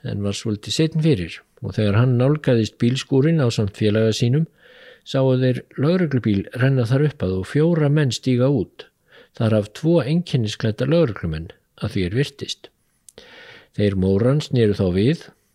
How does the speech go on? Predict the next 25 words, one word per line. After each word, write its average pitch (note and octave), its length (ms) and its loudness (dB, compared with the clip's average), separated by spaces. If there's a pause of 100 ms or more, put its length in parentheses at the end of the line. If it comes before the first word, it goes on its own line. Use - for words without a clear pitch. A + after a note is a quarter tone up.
og A2+ 320 0
settust - 480 -4
inn C3+ 160 2
á B2+ 80 2
nálægt C#3+ 640 0
kaffihús G2 640 -2
ásamt A#2 560 -2
þriðja C3 480 0
manninum D3 480 2
úr C3 160 0
bófaflokknum C#3 720 0
sem B2+ 240 -2
þeir A2+ 220 2
rákust B2+ 420 -2
á C#3 80 2
og - 1000 -10
hafði C3+ 260 2
líka D#3 240 0
verið A2+ 240 2
á G#2 80 2
leið G#2 300 2
í C3 100 -2
bílskúrinn. G2+ 520 -4 (1400)
En B2 160 0
á - 20 0